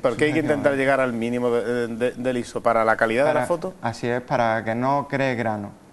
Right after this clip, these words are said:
Speaker 1: Ajá.
Speaker 2: Es decir, para que no salgan esos puntitos que vemos en la foto e intentar sacar la mayor nitidez posible.
Speaker 1: Ajá.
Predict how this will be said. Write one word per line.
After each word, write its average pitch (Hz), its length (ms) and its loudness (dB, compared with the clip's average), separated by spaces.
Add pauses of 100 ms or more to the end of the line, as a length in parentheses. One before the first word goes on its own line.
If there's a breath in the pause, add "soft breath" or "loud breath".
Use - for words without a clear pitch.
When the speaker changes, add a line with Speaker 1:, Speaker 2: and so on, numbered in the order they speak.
Speaker 1:
Ajá. 104 260 -10
Speaker 2:
Es 117 220 -6
decir, 110 180 -6
para 113 260 -2
que 113 80 -4
no 123 280 -2
salgan 127 340 -2
esos 131 200 -8
puntitos 131 420 -6
que 135 100 -8
vemos 131 240 -4
en 135 80 -6
la 131 80 -4
foto 160 340 -6 (600 loud breath)
e 131 100 -2
intentar 123 480 0
sacar 127 300 -2
la 131 100 0
mayor 113 240 -2
nitidez 113 380 -4
posible. 107 480 -10 (320)
Speaker 1:
Ajá. 104 160 -12